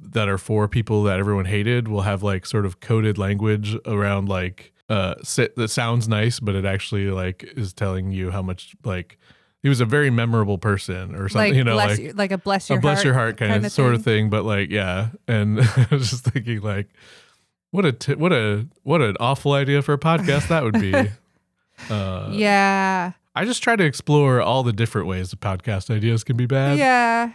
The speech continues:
Speaker 2: yeah. Um, yeah, that's a, that's a, I, I, I don't think it's, like, morally questionable. I just think it's morally bad. <laughs>
Speaker 1: That's, yeah, I didn't say questionable. I said
Speaker 2: Yeah,
Speaker 1: it's morally
Speaker 2: okay.
Speaker 1: bad.
Speaker 2: Yeah, okay.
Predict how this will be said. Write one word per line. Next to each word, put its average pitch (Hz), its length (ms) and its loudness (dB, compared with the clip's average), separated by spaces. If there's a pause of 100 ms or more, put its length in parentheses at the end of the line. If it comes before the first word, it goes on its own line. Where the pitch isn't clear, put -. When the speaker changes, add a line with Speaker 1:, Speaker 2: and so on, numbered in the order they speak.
(120)
Speaker 2:
yeah. 247 480 2 (100)
Um, 226 500 -4
yeah, 202 260 2
that's 214 300 -8
a, 262 80 -12 (220)
that's 254 220 -8
a, 269 140 -10 (960)
I, 233 200 2
I, 233 180 2 (200)
I 269 160 2
don't 370 320 -4
think 269 160 -6
it's, 220 300 -4
like, 190 280 -2
morally 190 640 0
questionable. 240 880 -4
I 185 140 0
just 214 300 -8
think 180 160 -8
it's 170 180 -10
morally 160 440 -4
bad. 131 480 -4
<laughs> - 180 0
Speaker 1:
That's, 185 300 0
yeah, 151 240 2
I 123 40 0
didn't 147 220 2
say 120 160 0
questionable. 104 440 -2
I 101 120 0
said 139 160 0
Speaker 2:
Yeah, 120 40 0
Speaker 1:
it's 104 140 -4
morally 110 300 2
Speaker 2:
okay. 127 340 2
Speaker 1:
bad. - 160 0
Speaker 2:
Yeah, 156 400 0
okay. 175 360 -2